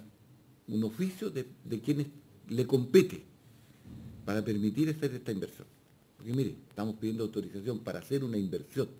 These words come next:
no para hacer, mm, algo malo,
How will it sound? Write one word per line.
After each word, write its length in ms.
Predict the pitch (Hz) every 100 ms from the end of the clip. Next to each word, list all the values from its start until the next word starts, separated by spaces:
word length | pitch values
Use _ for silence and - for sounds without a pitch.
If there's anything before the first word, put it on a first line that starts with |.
| - - - - - - - _ _ -
no 140 | 104 113
para 160 | 123
hacer, 180 | 117 127
mm, 580 | 107 - - 101 95 90 73 -
algo 260 | 95 87 85
malo, 580 | 107 139 139 143 139